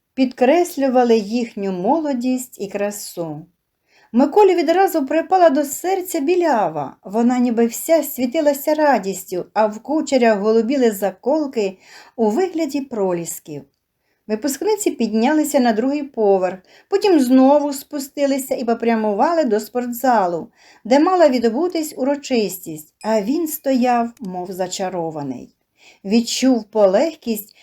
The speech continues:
коли підійшов однокласник Андрій. Заговорили про життя. Від нього Микола й дізнався, що білявка, яку він бачив у коридорі, Віка. "Це моя дівчина", — сказав Андрій. "Бач, яка красуня стала.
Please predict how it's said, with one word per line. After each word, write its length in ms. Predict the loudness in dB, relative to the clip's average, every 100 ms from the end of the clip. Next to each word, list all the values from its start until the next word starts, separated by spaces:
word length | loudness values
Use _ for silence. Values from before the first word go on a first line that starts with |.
| _
коли 220 | 0 2 2
підійшов 580 | 2 2 0 0 2
однокласник 800 | 4 2 0 2 2 2 -2 -4
Андрій. 540 | -2 -2 0 -2 -6 -12 _ _
Заговорили 560 | 0 2 2 2 2 0
про 200 | -2 -2
життя. 640 | -2 -6 -4 -2 -2 -10 _ _ -8
Від 180 | -2 2
нього 260 | 4 4 4
Микола 380 | 2 2 4 4
й 80 |
дізнався, 720 | 2 -2 0 0 0 0 -2
що 220 | -2 -2 -2
білявка, 560 | 2 4 4 2 2
яку 280 | 2 2 0
він 260 | 0 2 4
бачив 360 | 2 2 -2
у 60 | 0
коридорі, 720 | 2 2 0 -2 -2 -2 -2
Віка. 580 | -2 -4 -4 -6 -8 -14 _ _ _ _ -12
"Це 220 | -2 2
моя 300 | 4 6 4
дівчина", — 600 | 4 0 0 -2 0 -2
сказав 460 | -2 0 2 2
Андрій. 500 | 4 2 2 0 -2 -8
"Бач, 480 | -10 -6 -6 -6 -8
яка 220 | -4 -2
красуня 800 | 0 0 0 -4 -2 0 0 -2
стала. 540 | -4 0 2 2 -4